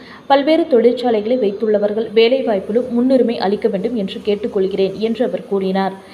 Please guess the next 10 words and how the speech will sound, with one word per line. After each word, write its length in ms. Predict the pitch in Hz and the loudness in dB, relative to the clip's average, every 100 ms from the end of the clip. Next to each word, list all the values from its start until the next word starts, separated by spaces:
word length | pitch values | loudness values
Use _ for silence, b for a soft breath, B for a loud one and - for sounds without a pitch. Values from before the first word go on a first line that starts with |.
| B B | B B
மேலும் 360 | 262 269 277 269 | 2 2 2 0
கூறிய 340 | 254 240 240 | 2 2 0
அவர், 260 | 196 233 214 | -2 -2 0
வரன் 340 | 226 240 254 | 0 0 0
பதிவிற்கு 500 | 240 226 214 - 254 | 0 0 -2 -4 -8
ஏழு 460 | 220 240 254 277 233 | 0 4 4 2 -2
இரண்டு 380 | 240 233 254 254 | 0 0 -2 -2
பூஜ்ஜியம் 460 | 247 254 254 254 240 | -2 -2 0 0 0
பூஜ்ஜியம் 380 | 233 233 233 - | -4 -2 -2 -2
ஐந்து 460 | 208 214 233 302 | -4 0 -2 -4